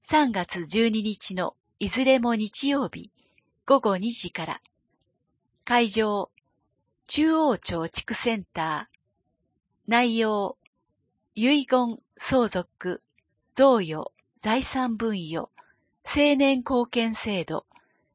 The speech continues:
権利侵害、福祉サービスの苦情など。相談時間は一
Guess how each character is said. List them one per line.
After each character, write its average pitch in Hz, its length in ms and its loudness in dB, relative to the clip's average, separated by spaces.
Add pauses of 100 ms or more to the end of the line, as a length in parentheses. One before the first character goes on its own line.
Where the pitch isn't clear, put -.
(120)
権 285 260 2
利 165 160 -6
侵 185 360 -6
害、 170 340 -6 (300)
福 - 200 -2
祉 294 200 -2
サ 285 240 2
ー - 20 2
ビ 190 100 -6
ス - 200 -8
の 165 120 -6
苦 - 160 -8
情 190 280 0
な 175 140 -4
ど。 - 180 -10 (840)
相 285 220 8
談 277 200 6
時 262 140 -6
間 190 320 -4
は 170 200 -2 (140)
一 269 160 -6